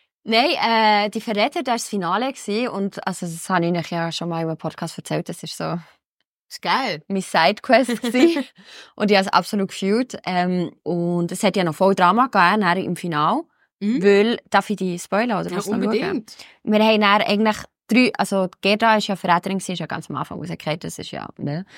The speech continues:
Speaker 2: <laughs>
Speaker 1: Dann sind es noch drei Verräterinnen gewesen. Jessie, Marina
Speaker 2: Ja.
Speaker 1: und Oana. Und die haben es tatsächlich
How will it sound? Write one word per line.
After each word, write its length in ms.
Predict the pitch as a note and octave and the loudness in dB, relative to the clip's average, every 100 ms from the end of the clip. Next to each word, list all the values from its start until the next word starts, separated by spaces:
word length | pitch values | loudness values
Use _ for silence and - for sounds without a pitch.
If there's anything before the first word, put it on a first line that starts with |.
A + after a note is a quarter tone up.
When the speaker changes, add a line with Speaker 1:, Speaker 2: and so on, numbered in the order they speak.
| - | -14
Speaker 2:
<laughs> 140 | E3 | -2
Speaker 1:
Dann 140 | A#3+ G#3+ | 2 2
sind 140 | A#3+ | 4
es 40 | |
noch 100 | A#3 A3 | 2 4
drei 140 | A#3 | 2
Verräterinnen 580 | A3 F#3+ G#3 G#3 G3 F#3+ | 4 4 4 0 -2 -4
gewesen. 260 | - - - | -4 -6 -2
Jessie, 540 | G3+ G3 - A3 G#3+ - | -2 -2 -2 -2 -2 -4
Marina 280 | F#3+ F3+ F#3+ | -4 -2 0
Speaker 2:
Ja. 240 | F3+ F3+ - | 0 -2 -4
Speaker 1:
und 640 | F3+ F3 E3+ E3+ D#3+ - - | -4 -2 0 -2 -4 -12 -8
Oana. 520 | - F3+ F3+ D3+ D3 - _ _ _ _ _ _ _ - | 2 4 4 2 -2 -8 _ _ _ _ _ _ _ -6
Und 540 | F#3 F3 F3 E3 - - | 0 2 2 -2 -6 -2
die 100 | G3+ | 2
haben 120 | G#3+ | 2
es 100 | G#3+ | 4
tatsächlich 540 | A#3 B3+ A#3+ A3 A3 | 4 4 4 2 0